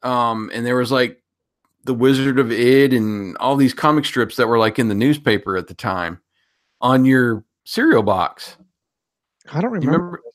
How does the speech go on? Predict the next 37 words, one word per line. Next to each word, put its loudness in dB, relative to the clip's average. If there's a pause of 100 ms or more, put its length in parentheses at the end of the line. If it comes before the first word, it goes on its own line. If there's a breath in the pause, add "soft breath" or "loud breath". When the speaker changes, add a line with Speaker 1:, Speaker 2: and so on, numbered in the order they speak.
(160)
Speaker 2:
No. -4
Speaker 1:
I, 0 (140)
I 0
kept -8
that 0
box 2
for -8
years 0
and -2
years -4
and -6
years. -10
I -4
don't -4 (160)
think -2
I 2
still 0
have -4
it, -10
but -4 (1040 soft breath)
oh 4
my 2
gosh, 2
that 0
was, -8 (360)
y-, -20
you 0
know, 2
you're 0
always 4
looking 0
for -6
s-, -10 (220)
whatever's 0
on -2
the -4
box, 0